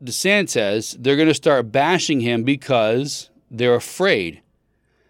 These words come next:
They, they know this guy is a threat. They know people, logical people, who don't really focus too much on party per se, can, especially right now, can understand that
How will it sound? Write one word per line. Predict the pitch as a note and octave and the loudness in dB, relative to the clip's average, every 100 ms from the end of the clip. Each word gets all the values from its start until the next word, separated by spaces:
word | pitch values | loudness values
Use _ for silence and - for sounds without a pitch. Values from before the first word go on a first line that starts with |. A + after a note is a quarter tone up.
| _ - | _ -12
They, | A2 C#3 D#3 F3 | -2 2 2 0
they | A2+ C3 C3 B2+ | -2 0 0 0
know | C3+ D3 E3 F3 | 0 4 4 4
this | E3 | 2
guy | - D3+ E3 | 2 2 2
is | E3 | 0
a | |
threat. | F#3 - A#2+ A2+ A#2 - _ - | -4 -4 0 0 0 -4 _ -6
They | A#2+ D3 | 0 0
know | E3 D#3+ | 2 2
people, | C#3 - F3+ G#3 C3+ B2 C3 A#2+ | 2 0 0 0 0 2 2 2
logical | B2+ E3+ G#3 G3 F#3+ A3 | 4 4 2 -2 0 0
people, | - B3+ C#4 - A2+ A#2 B2 _ _ _ _ | 2 2 2 2 0 0 -2 _ _ _ _
who | C3+ | -2
don't | A#2 F3+ G#3 F3 | 2 4 2 4
really | G3 F#3+ F#3 C#3+ - | 4 4 2 -4 -14
focus | B2+ - F3+ E3+ E3 | -14 0 2 2 0
too | - F#3+ | 0 0
much | E3+ F3+ - | 2 2 2
on | E3+ D3+ | 2 0
party | - - F#3+ E3 A2+ | -2 0 0 0 -4
per | G#2 A#2 G#2 | -4 -4 -4
se, | - G#2 F2+ F#2+ B2+ _ _ _ _ _ _ _ _ _ _ | -2 -2 -2 -4 -10 _ _ _ _ _ _ _ _ _ _
can, | - E3 | 0 2
especially | D3+ C#3 A3 B3+ - | 2 0 2 4 4
right | F#3 E3+ C3+ | 4 4 2
now, | C3 D3+ A2+ E2+ F2+ _ _ _ _ | 0 -2 -2 -4 -10 _ _ _ _
can | - C#3+ D3 | -4 -4 0
understand | F3 G3+ F#3 F3 - - G#3 F#3+ D3+ C3 | 2 4 4 2 0 0 2 4 2 0
that | B2+ B2+ B2+ C3 | 2 2 2 0